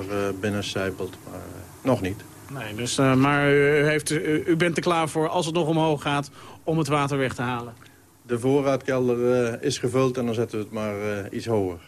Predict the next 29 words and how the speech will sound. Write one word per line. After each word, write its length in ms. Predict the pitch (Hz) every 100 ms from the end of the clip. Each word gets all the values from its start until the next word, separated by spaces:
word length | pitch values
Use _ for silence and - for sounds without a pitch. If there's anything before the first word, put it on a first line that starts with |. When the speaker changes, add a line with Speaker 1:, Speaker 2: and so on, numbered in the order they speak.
| _ _ -
Speaker 2:
Oké, 220 | - 123
deze 200 | 120 120
meneer 220 | 135 139
heeft 220 | 127 143 147
dus 220 | 131 - _ _
hij 140 | 160 151
heeft 180 | 160
er 120 | 165 165
niet 100 | 160
zijn 120 | 147
problemen 400 | 160 160 175 170
mee. 200 | 151 165 - -
Ik, 220 | 165 156 170
eh, 360 | 147 143 151
maar 240 | 151 151 156
het 100 | 143
waterschap 540 | 180 196 190 - 156
is 180 | 135 135
er 60 | 156
wel 140 | 190
druk 220 | 175 147
mee. 240 | 147 151 165 - - -
Mark 300 | 147 143 131 156
Rademaker 600 | 165 170 160 143 139 151
van 120 | 160
het 100 | 151
waterschap, 540 | 151 143 143 143 -
eh, 140 | 147 131
Rivierenland. 760 | 139 139 185 175 151 143 175